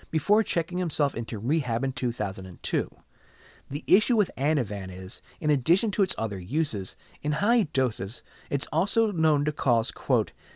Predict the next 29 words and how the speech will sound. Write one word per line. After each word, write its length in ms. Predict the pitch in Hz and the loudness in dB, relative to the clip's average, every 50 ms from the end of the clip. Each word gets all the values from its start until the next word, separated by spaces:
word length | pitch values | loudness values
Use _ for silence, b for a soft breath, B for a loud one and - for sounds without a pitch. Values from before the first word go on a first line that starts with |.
| b b - | b b -8
"disinhibited 760 | 135 123 156 208 - - 226 190 - - 156 139 139 143 139 - | 2 4 4 4 4 4 0 -2 0 0 0 2 2 0 -2 -2
and 220 | 131 139 135 123 - | -2 -2 -2 -2 -2
dangerous 380 | 120 110 110 110 113 101 - | -4 -4 -2 -4 -4 -6 -6
behaviors" 720 | - 92 90 - - 160 156 123 78 - - - - - B B B B B B B | -8 -12 -10 -4 0 0 0 0 -2 -6 -10 -10 -10 -12 B B B B B B B
that 140 | - 143 - | -2 -2 -2
can 200 | - - 180 202 | 0 0 0 0
include 400 | 220 202 - - 180 175 170 143 | 0 -2 0 4 6 6 6 4
driving 400 | - - 120 127 156 175 196 190 | 4 6 6 6 6 6 2 2
while 200 | 185 185 190 190 | 2 2 2 2
intoxicated, 680 | 180 - - 131 117 - - - - 127 113 117 120 127 b b b b | 0 0 0 0 0 -2 -4 -6 -4 -2 0 0 0 -2 b b b b
committing 360 | - - 127 113 98 95 95 | -6 -2 -2 -2 -2 -4 -8
crimes, 520 | - - - 165 156 135 120 117 117 - b b b b | -12 -6 -2 0 2 2 2 0 -4 -8 b b b b
and 160 | - 147 160 - | -4 -4 -2 0
even 280 | 170 185 185 208 208 | 0 0 2 2 0
attempting 420 | 202 - - 139 104 - 92 95 - | -2 -2 -2 -4 -4 -4 -6 -8 -6
suicide. 640 | - - - 202 180 139 - - 95 80 - - - b b b b b b b b b b b b | -4 -2 0 0 0 0 0 -2 -4 -6 -8 -12 -16 b b b b b b b b b b b b
As 220 | - 139 143 127 - | 0 2 2 4 4
a 40 | |
result, 480 | 120 110 107 104 - 151 147 120 - - b b b b b b b b - | 2 0 0 2 4 4 4 4 2 -4 b b b b b b b b 4
experts 360 | 175 190 - - 233 214 - | 4 4 4 0 -4 0 0
have 160 | 214 202 - | 0 0 0
stated, 320 | - - 147 120 113 - - | 0 0 0 0 0 -2 -2
quote, 340 | - 143 120 107 87 - b b b b b b b _ | 0 0 0 0 0 -4 b b b b b b b _
"prolonged 640 | - 170 139 139 151 185 220 240 233 202 170 143 | -2 0 2 2 2 2 2 2 0 0 0 0
use 280 | 147 147 143 135 - - | 2 2 2 0 -2 -2
or 140 | - 117 110 | -2 -2 -2
misuse 580 | 110 107 120 151 202 214 - - 160 143 127 - | 0 0 2 2 2 2 2 2 0 0 0 -2
of 120 | 117 - - | -4 -4 -2
Ativan 480 | 139 147 - - 110 104 101 101 104 | -2 0 0 0 -2 -4 -4 -4 -6